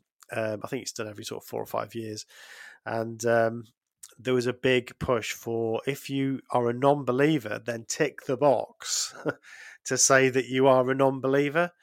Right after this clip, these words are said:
because it's, sometimes people just think, "Well, you know,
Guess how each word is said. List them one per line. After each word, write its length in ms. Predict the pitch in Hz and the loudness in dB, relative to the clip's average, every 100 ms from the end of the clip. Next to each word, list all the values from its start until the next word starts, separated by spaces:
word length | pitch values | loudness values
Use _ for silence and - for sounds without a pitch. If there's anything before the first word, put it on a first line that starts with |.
| - - - - - | -20 -20 -20 -20 -8
because 320 | 131 - 131 | -4 0 2
it's, 340 | 139 - - - _ - - | 2 0 -4 -6 _ -14 -2
sometimes 580 | - 170 156 143 139 123 | 0 0 0 0 0 -2
people 380 | 143 135 135 | -4 -4 -6
just 260 | 127 131 - | -6 -6 -4
think, 180 | 131 117 | -4 -4
"Well, 360 | 131 151 143 | 2 4 4
you 80 | 151 | 2
know, 180 | 104 110 | -6 -6